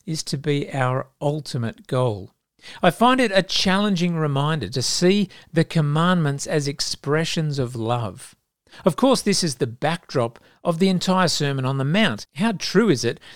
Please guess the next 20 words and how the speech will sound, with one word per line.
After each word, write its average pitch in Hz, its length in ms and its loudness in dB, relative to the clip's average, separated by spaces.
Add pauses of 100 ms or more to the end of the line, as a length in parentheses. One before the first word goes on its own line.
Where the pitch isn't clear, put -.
that 151 140 2
if 165 180 2
you 151 80 4
love 190 240 4
a 208 60 4
person, 139 560 0
you 143 240 -2
will 139 100 0
not 135 340 -4
commit 127 400 -2
adultery? 120 840 -4 (280)
If 156 280 0
love 170 360 6
is 160 200 4
my 135 240 0
goal, 127 720 2 (380)
I'm 170 200 0
far 180 420 0
less 180 380 2 (120)
likely 135 680 -2